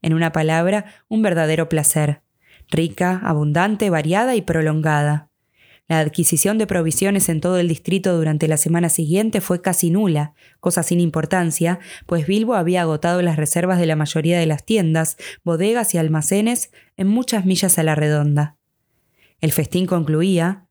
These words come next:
no del todo, y vino el discurso. La mayor parte de los invitados se encontraba de un humor apacible,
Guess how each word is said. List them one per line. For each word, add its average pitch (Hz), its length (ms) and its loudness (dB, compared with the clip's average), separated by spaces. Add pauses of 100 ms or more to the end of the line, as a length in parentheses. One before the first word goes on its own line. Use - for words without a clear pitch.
no 156 160 -2
del 147 220 0
todo, 170 460 0 (280)
y 196 120 -2
vino 233 200 2
el 185 100 2
discurso. 151 720 -2 (720)
La 165 120 0
mayor 170 280 -2
parte 196 220 -2
de 190 140 2
los 170 180 0
invitados 190 460 0
se - 100 0
encontraba 175 500 0
de 190 80 2
un 185 80 2
humor 190 220 2
apacible, 156 720 0